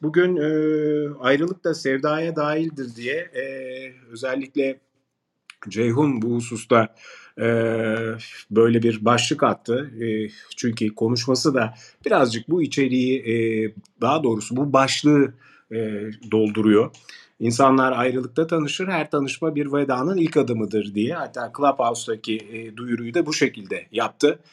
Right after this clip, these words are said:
E, ben bu kadar giriş yaptıktan sonra, e,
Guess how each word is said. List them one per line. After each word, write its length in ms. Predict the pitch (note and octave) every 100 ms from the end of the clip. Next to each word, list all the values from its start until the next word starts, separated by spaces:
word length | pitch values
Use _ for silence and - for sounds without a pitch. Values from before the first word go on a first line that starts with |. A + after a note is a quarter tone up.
| _ _
E, 80 | G#2
ben 180 | A#2+ C#3
bu 60 | C#3
kadar 280 | C3 B2+
giriş 320 | A2+ B2+ A#2+ C3
yaptıktan 500 | A#2+ A#2+ A#2+ C#3+ C3+
sonra, 500 | - A2+ A#2 F3+ E3+
e, 100 | A#2+